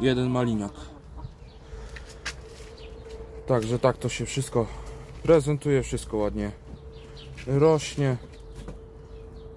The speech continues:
Sałata. Po długości sałata, tam też jest koper na końcu.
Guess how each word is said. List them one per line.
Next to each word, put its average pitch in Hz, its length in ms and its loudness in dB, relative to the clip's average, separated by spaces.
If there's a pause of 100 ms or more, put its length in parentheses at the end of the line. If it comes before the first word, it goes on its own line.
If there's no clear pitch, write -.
(840)
Sałata. 131 680 4 (4000)
Po 117 100 0
długości 107 480 0
sałata, 135 500 4
tam 110 160 0
też 135 260 2
jest 127 180 -4
koper 131 420 2
na 131 100 2
końcu. 131 500 -2